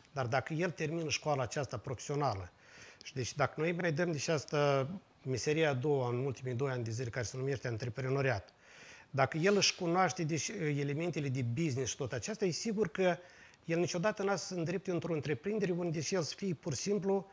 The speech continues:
un rol, deci, de custorească care a pornit mașina, i-a dat calitate, i-a dat viteză și celelalte. Dar în alt parametri, deci aceasta, de pildă, pentru școala numărul unu, dar acolo ei este pentru fabrica Ionel,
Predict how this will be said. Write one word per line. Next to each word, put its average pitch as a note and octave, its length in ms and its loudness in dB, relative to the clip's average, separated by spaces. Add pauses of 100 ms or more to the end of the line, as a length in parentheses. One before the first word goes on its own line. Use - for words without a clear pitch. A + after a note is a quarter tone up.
(260)
un D#3 180 2
rol, F3+ 220 4
deci, D#3+ 260 0
de D3+ 140 0
custorească E3 640 4
care F3 200 2
a - 20 2
pornit D#3+ 440 -2
mașina, F#3+ 420 0
i-a D#3+ 140 2
dat D#3+ 260 2
calitate, D#3+ 520 2
i-a E3+ 60 0
dat D#3+ 200 2
viteză F#3 600 -2 (260)
și - 100 -14
celelalte. D3+ 520 2
Dar C#3 300 2
în C3+ 220 -2
alt A3 280 6 (160)
parametri, C3 640 0 (340)
deci - 280 -6
aceasta, D#3+ 420 4
de C3+ 80 -2
pildă, D3+ 240 0
pentru C3 220 -4
școala C#3+ 280 2
numărul B2+ 360 0
unu, G#3 260 2 (760)
dar D3+ 220 12
acolo E3+ 280 8
ei D3+ 220 4
este C#3+ 180 2
pentru B2 180 -4
fabrica B2+ 400 2
Ionel, E3+ 420 -2